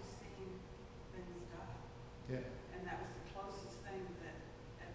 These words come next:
Speaker 1: that point, man could understand.
Speaker 2: Yeah, you're right. They'd obviously seen things die. You know, especially if there's animals in there. Those animals, they have life cycles the same way. Um, so why was that one fruit forbidden?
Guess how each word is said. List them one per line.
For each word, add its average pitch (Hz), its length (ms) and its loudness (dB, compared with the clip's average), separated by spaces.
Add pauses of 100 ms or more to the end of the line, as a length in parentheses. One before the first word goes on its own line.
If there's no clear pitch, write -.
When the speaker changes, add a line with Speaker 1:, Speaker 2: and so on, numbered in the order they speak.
Speaker 1:
that - 320 2
point, 359 240 2 (240)
man 330 240 2 (160)
could - 120 0 (200)
understand. - 720 -2 (2000)
Speaker 2:
Yeah, 123 160 12
you're 113 160 10
right. - 80 10 (160)
They'd 110 160 10
obviously 123 400 12
seen 123 320 10
things 107 240 10
die. 107 320 6 (320)
You 113 80 10
know, 107 160 12
especially 127 300 8
if 113 100 8
there's 117 160 12
animals 131 380 12
in 139 100 12
there. 214 340 10 (240)
Those 110 120 6
animals, 127 540 8 (380)
they 101 120 6
have 127 180 10
life 113 200 10
cycles 131 460 8
the - 180 6
same 107 200 8
way. 107 100 8 (880)
Um, 104 380 8 (1900)
so 123 120 4
why 139 220 12
was 190 200 12
that 185 340 12
one 160 260 12
fruit - 480 10
forbidden? 110 380 10